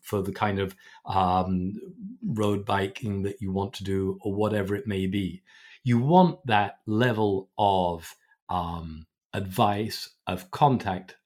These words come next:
of engagement. And therefore, you want a digital experience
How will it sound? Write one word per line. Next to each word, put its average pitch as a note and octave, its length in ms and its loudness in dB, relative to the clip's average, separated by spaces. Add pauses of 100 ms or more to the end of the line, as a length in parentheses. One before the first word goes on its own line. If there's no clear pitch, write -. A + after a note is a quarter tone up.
(120)
of G#2 100 -2
engagement. G#2+ 640 0 (480)
And B2+ 180 6
therefore, G#2 600 0
you B2 140 0
want C3 180 2
a B2+ 40 4
digital C#3+ 480 0
experience A#2 680 0